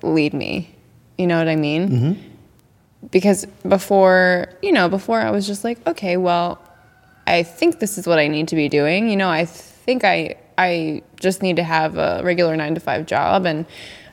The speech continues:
Speaker 1: I, so I'm gonna do that, you know, whatever, whatever, um, whatever I, whatever I need to do to make that happen." And, and so anything,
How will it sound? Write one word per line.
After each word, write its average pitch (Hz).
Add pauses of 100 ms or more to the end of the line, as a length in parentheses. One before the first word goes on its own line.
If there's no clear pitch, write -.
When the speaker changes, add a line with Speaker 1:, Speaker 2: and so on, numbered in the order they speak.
(120)
Speaker 1:
I, 156
so -
I'm 175
gonna 175
do 254
that, - (160)
you 160
know, 160
whatever, 180
whatever, 180 (1300)
um, 170 (460)
whatever 175
I, 165
whatever 185
I 170
need 160
to 180
do 170
to 147
make 156
that 139
happen." 170 (460)
And, 151 (140)
and 156 (120)
so 156 (360)
anything, 175